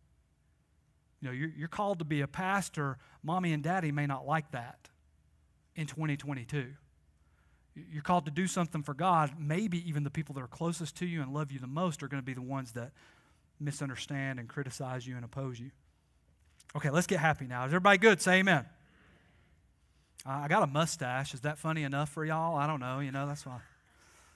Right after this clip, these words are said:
Verse fourteen. My wife says I can't pull the mustache off. I don't know. So, "When he would not be dissuaded, we gave up."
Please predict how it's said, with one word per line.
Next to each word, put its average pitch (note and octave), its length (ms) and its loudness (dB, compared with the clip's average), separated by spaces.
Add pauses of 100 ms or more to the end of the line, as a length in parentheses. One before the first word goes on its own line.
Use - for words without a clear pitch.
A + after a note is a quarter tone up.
(1040)
Verse D3 200 -4
fourteen. D3 560 -6 (520)
My C#3+ 80 0
wife C#3+ 200 4
says B2+ 200 -6
I B2 60 -6
can't B2+ 220 -10
pull B2+ 140 -12
the A#2 80 -8
mustache A#2 460 -8
off. A2+ 240 -10
I A#2+ 100 -8
don't A#2 120 -10
know. A#2 240 -8
So, C3+ 180 -16 (1400)
"When D3 140 -2
he F#3 80 6
would E3+ 120 4
not F#3+ 240 6
be G3 120 0
dissuaded, D#3 720 -2 (1080)
we C3+ 560 -2 (380)
gave C#3+ 320 0
up." C3+ 380 -2